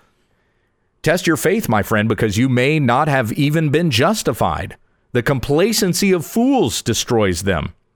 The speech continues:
Verse thirty-three, "But whoever listens to me, whoever listens to the wisdom of God,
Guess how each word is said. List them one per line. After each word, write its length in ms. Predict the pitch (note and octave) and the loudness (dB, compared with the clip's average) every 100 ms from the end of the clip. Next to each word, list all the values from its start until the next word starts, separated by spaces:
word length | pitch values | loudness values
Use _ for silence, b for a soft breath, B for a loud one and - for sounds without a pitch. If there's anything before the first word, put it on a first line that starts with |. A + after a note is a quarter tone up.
| _ _ _ | _ _ _
Verse 240 | - C#3+ - | -2 0 0
thirty-three, 540 | D#3+ D#3 C3 D3+ D#3 | -2 0 0 0 0
"But 200 | A2 G#2+ | 2 0
whoever 520 | F#2 A#2 D3 D#3 F#3+ | 0 0 0 0 2
listens 500 | D#3+ C#3 F3+ F#3 F3+ - | 2 2 0 0 0 0
to 100 | E3+ | 0
me, 280 | B2 F2+ - B B | 0 -2 -6 B B
whoever 320 | C#3 A#2+ G#2+ | 0 2 0
listens 460 | A#2 F#3+ F#3+ F3+ | 2 0 0 0
to 200 | - E3+ | 0 -2
the 220 | C3 A#2+ A#2+ | 0 0 2
wisdom 560 | A2 F3+ A#3+ F#3 G3 | 2 2 2 0 0
of 140 | D#3+ A2 | 0 0
God, 420 | B2 G2 E2+ | 0 0 -2